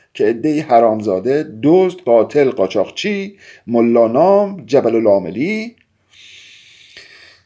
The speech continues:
از جبل العامل به ایران آمدند و آیت الله و حجت الاسلام نام گرفتند.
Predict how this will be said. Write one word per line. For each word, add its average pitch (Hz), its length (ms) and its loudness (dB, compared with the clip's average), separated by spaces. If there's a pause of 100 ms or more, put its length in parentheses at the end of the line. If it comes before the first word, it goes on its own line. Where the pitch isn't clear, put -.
(200)
از 127 220 -2
جبل 139 260 2
العامل 165 540 2 (400)
به 139 80 0
ایران 139 320 2
آمدند 127 720 0
و 117 40 0
آیت 107 460 2
الله 120 420 0
و 123 280 -2
حجت 107 380 -6
الاسلام 107 480 -2
نام 85 200 -10
گرفتند. 60 720 -18